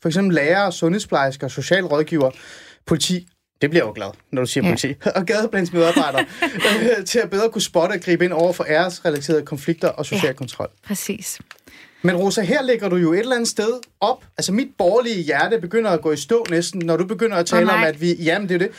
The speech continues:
Speaker 1: Altså, for mig lyder det som om, ej, ved du hvad? Selvfølgelig skal vi lave en lov omkring det, men generelt social kontrol, vi skal da bare have flere socialrådgivere, vi skal, vi skal opkvalificere dem, vi skal gøre dem bedre. Og, og, du, og du tager fat i noget, som,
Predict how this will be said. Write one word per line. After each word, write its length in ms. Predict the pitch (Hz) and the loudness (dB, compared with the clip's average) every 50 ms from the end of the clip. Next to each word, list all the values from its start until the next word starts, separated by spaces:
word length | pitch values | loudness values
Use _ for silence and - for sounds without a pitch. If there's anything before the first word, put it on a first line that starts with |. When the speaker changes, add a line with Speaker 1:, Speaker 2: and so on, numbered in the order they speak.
| - - - - - - _ _ | -20 -20 -20 -20 -20 -20 _ _
Speaker 1:
Altså, 120 | - 175 - | -8 -4 -2
for 80 | 214 | 0
mig 200 | 233 226 262 294 269 | 2 2 2 2 0
lyder 160 | 285 285 262 | 0 0 0
det 80 | 233 226 | 0 0
som 120 | - 226 | -2 -2
om, 160 | 233 226 233 _ _ _ _ _ _ _ _ _ _ - _ - | -2 -2 -6 _ _ _ _ _ _ _ _ _ _ -20 _ -4
ej, 140 | 147 156 151 | -4 -2 0
ved 120 | 156 196 226 | 0 2 2
du 80 | 233 | 4
hvad? 140 | 190 180 180 202 190 _ _ _ _ | 4 4 2 0 -2 _ _ _ _
Selvfølgelig 500 | - - 190 175 - - 202 208 233 269 | -4 -4 -4 -2 0 -2 -2 0 0 -4
skal 160 | - - 202 | -4 -2 -2
vi 60 | 185 | 0
lave 160 | 156 160 165 190 | 2 2 2 2
en 80 | 190 | 2
lov 200 | 160 160 175 202 202 | 2 4 4 4 2
omkring 380 | 196 180 - 196 180 170 147 - | -2 -4 -2 -2 -2 -2 0 0
det, 160 | 165 180 190 - - - - _ | 0 0 0 -6 -20 -20 -10 _
men 240 | - 165 160 147 143 - _ _ | 0 0 0 0 -4 -12 _ _
generelt 580 | - 160 156 156 135 123 147 208 285 285 - | -2 0 0 0 0 0 0 0 0 -2 -6
social 380 | - 196 175 - 202 175 156 147 | -10 -8 -4 2 2 2 0 0
kontrol, 400 | - 160 143 - - 147 147 143 - _ _ _ _ _ _ _ _ _ | -6 -8 -6 -2 0 0 -2 -2 -8 _ _ _ _ _ _ _ _ _
vi 220 | 131 123 113 127 139 | -12 -6 -4 -4 -2
skal 180 | - - 147 | 0 0 0
da 60 | 135 | 0
bare 180 | 120 120 131 151 | 0 0 0 2
have 120 | 175 180 | 2 2
flere 260 | 175 - 196 247 294 294 | 2 2 2 0 0 0
socialrådgivere, 720 | 294 220 - 208 180 175 160 147 156 160 147 156 151 147 | -2 -4 0 2 2 2 2 2 0 0 2 2 0 0
vi 60 | 143 147 | 0 -2
skal, 220 | - 175 160 151 147 | 0 0 0 -2 -2
vi 140 | 156 151 160 | -4 -2 -2
skal 180 | 143 - 165 147 | 0 0 0 2
opkvalificere 760 | - 220 226 - - 285 240 196 202 - - 233 202 170 165 165 | 2 0 0 0 -2 -2 0 0 -2 0 0 2 2 2 2 0
dem, 140 | 175 165 | -2 -2
vi 60 | 151 156 | -2 -2
skal 160 | 147 - 160 | -2 -2 0
gøre 160 | 139 156 147 | 0 2 0
dem 100 | 143 143 | 0 0
bedre. 300 | 143 165 160 180 214 226 220 - - - - - - - - _ | 0 2 2 2 2 0 -2 -4 -16 -18 -18 -14 -16 -16 -4 _
Og, 160 | 196 202 185 - | -2 -2 0 -2
og, 180 | 202 185 180 - | -4 -4 -2 -2
du, 260 | 208 196 196 175 - - _ | -2 0 0 -2 -4 -2 _
og 160 | 190 185 175 | -2 -2 0
du 120 | 196 196 | 0 0
tager 200 | 180 - - 208 | 0 2 0 -2
fat 220 | 196 - 226 240 254 | 0 2 0 0 2
i 60 | 294 | 0
noget, 260 | 240 208 202 214 240 | 0 2 2 0 0
som, 260 | - - 214 180 170 | 0 -2 -2 -4 -4